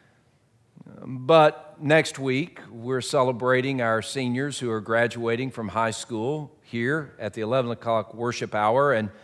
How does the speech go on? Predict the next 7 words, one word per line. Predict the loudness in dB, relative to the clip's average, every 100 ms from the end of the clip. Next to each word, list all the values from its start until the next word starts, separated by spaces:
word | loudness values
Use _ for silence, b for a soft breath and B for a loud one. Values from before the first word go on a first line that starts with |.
| b b b b 4
my | 6 6
youngest, | 4 2 2 2 2 0 -2
my, | 0 0 -4 -18 -4
my | -2
baby | 2 2 2 -2
girl, | 0 4 6 6 4
my, | 0 -2 -2